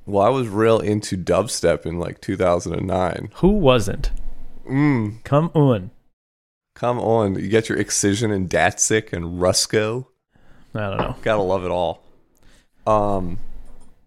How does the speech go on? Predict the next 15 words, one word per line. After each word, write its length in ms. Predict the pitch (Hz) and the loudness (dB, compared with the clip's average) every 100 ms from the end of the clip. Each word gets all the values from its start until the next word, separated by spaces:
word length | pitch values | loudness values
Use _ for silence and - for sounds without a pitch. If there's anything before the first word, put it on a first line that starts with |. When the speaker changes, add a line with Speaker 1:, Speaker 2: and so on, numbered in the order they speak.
| _ _ | _ _
Speaker 1:
but 120 | 135 | -2
yeah, 300 | 143 139 107 | 2 4 4
I, 400 | - 117 135 139 - | 2 4 4 2 2
I've 260 | 135 135 | 0 0
D 200 | 107 104 | -2 -2
J'd 280 | 107 90 90 | 2 4 4
a 60 | 85 | 2
little 260 | 85 80 | -2 -4
bit. 240 | - 69 - - _ _ - | -6 -12 -14 -20 _ _ -4
Speaker 2:
Really? 120 | 101 | 0
Speaker 1:
I've 80 | 107 | 0
never 520 | 113 110 110 95 - - _ _ _ _ | -2 -2 -2 -2 -6 -14 _ _ _ _
created 1000 | - - 113 101 98 101 98 98 87 92 _ - | -18 -8 -4 -2 0 0 2 0 -2 -10 _ -6
electronic 600 | 95 92 - 95 90 92 | -4 -4 -4 -4 -4 -4
music 480 | 101 98 - 92 | -6 -6 -6 -8